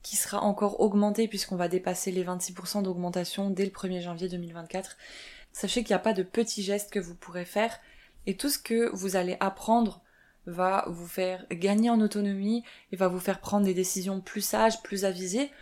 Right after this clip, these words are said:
pour un avenir financier plus stable, plus épanoui et plus serein pour vous.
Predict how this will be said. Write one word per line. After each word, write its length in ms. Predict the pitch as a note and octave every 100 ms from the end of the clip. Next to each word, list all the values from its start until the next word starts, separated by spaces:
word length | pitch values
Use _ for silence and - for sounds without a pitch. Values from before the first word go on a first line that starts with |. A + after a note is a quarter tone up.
| - - -
pour 300 | - B3+ A#3+
un 180 | - F#3+
avenir 320 | F#3+ F#3+ G3
financier 640 | - A3+ A3 G#3 - - G#3
plus 280 | - - F#3
stable, 500 | - G3+ A#3+ A3 -
plus 260 | - F#3+ F#3
épanoui 540 | F#3 F#3 F#3 G3 A#3 - - - - -
et 100 | G3+
plus 180 | G3+ A3+
serein 420 | A3 G3+ F3 G3+
pour 260 | G3 G3 F3+
vous. 300 | E3+ A#3